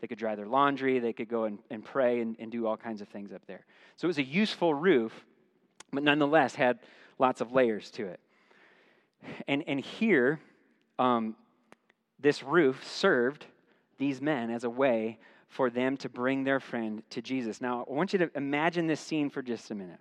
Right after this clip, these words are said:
okay? You're crammed, shoulder to shoulder. I want you, I want you to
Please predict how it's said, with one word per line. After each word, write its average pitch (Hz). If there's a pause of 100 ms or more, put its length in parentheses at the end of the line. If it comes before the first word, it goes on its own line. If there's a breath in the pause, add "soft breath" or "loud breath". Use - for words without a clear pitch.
okay? 117 (1500 soft breath)
You're 175
crammed, 107 (720)
shoulder 175
to 196
shoulder. 131
I -
want 120
you, 160
I 151
want 180
you 160
to -